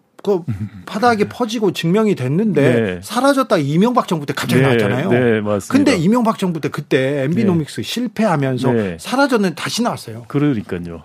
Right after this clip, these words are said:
Speaker 2: 그게 좀 시대착오적이라는 생각이 들고
Speaker 1: 네.
Speaker 2: 사실 우리보다 앞서서 이런 좀 실패를 했던 나라 대표적인 게 일본이죠.
Speaker 1: 일본이요?
Speaker 2: 네,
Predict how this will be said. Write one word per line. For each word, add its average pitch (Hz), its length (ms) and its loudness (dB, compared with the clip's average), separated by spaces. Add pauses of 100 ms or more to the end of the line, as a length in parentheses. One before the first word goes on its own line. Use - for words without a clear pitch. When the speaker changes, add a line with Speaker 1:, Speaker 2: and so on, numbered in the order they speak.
Speaker 2:
그게 160 220 4
좀 143 220 -4
시대착오적이라는 151 880 0
생각이 113 360 -2
들고 117 520 0
Speaker 1:
네. 180 140 4 (100)
Speaker 2:
사실 180 300 0
우리보다 180 800 4
앞서서 - 360 -2
이런 165 440 0
좀 131 240 -2
실패를 175 480 -4
했던 143 300 -6
나라 113 260 -2
대표적인 170 540 -2
게 156 100 0
일본이죠. 180 560 2
Speaker 1:
일본이요? 202 640 0
Speaker 2:
네, 120 300 2